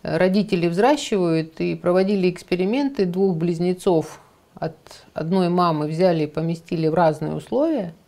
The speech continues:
Они высли-, выросли разными людьми, но, в принципе, когда соединились,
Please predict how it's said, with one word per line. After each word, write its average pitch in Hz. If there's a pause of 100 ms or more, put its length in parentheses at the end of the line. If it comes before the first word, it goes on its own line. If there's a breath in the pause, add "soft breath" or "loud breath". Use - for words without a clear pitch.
(600 loud breath)
Они 190
высли-, 196
выросли 190
разными 175
людьми, 196
но, 214
в 185
принципе, 190
когда 170
соединились, 185